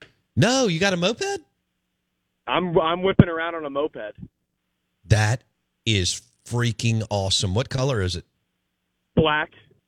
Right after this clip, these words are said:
Speaker 1: Nice.
Speaker 2: Nickname is Pee-, his, his name's Pee Wee. Um, I've got a, I've got an American flag helmet. Um, so yeah, it's pretty sick.
Speaker 1: Have you put a picture on Twitter?
Speaker 2: Yeah, there's a picture out there.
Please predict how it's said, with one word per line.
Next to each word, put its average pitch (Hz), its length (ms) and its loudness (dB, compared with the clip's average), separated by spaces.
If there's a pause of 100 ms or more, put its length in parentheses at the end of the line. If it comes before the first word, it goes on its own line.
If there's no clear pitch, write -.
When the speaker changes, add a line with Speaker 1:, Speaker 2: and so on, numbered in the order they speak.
(140)
Speaker 1:
Nice. 127 400 4
Speaker 2:
Nickname 156 120 -2
is 147 320 -6
Pee-, - 240 -2
his, 151 100 -10 (240)
his 156 80 -2
name's 165 220 2 (100)
Pee 165 160 8
Wee. 170 320 0 (600)
Um, 123 420 -6
I've 127 160 0
got 139 240 0
a, 131 100 -2 (100)
I've 143 160 -2
got 160 140 2
an 147 80 -6
American 143 440 -2
flag 151 320 -2
helmet. 160 500 -4
Um, 127 640 -6 (640)
so 165 60 2
yeah, 180 180 4
it's 156 100 -10
pretty 165 180 2
sick. 165 440 -6 (1300)
Speaker 1:
Have 139 140 4
you 156 100 0
put 233 160 0
a 214 40 0
picture 202 340 0
on 175 120 -2
Twitter? 180 400 -2 (1040)
Speaker 2:
Yeah, 175 240 4
there's 202 180 -2
a 262 80 -4
picture 214 340 -2
out 156 240 -4
there. 127 200 -8